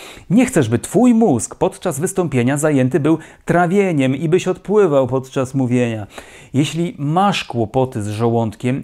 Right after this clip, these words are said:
i twoje jelita nie pracują najlepiej, pojawi się refluks i chrypka, która z całą pewnością ci nie pomoże.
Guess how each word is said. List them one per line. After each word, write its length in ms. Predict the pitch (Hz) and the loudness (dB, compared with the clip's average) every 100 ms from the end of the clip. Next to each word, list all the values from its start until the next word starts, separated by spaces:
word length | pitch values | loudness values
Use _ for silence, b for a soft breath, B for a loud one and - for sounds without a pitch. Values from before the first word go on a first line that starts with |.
| - | -6
i 80 | |
twoje 360 | 127 - 156 156 | -6 -2 0 -2
jelita 540 | - 135 143 165 143 | -2 0 0 0 0
nie 240 | 131 165 208 | 0 0 -2
pracują 540 | - 135 - 254 170 | -2 -4 -2 0 2
najlepiej, 600 | 113 104 104 101 165 202 B B B B B _ | 2 0 -2 -2 -4 -4 B B B B B _
pojawi 380 | 180 165 160 160 | 0 2 2 0
się 160 | 165 | 0
refluks 580 | 165 156 123 104 - - _ _ | 0 0 0 -4 -6 -14 _ _
i 120 | 196 | -4
chrypka, 560 | - 143 180 - 117 104 B B | -2 0 0 0 -4 -4 B B
która 220 | - 156 156 | -6 -2 0
z 200 | - - | -2 -2
całą 400 | 185 156 135 113 | -2 0 0 0
pewnością 480 | 113 110 98 - | -2 -6 -6 -8
ci 140 | 98 113 | -8 -6
nie 100 | 101 | -6
pomoże. 540 | 110 104 101 95 92 | -6 -4 -4 -6 -10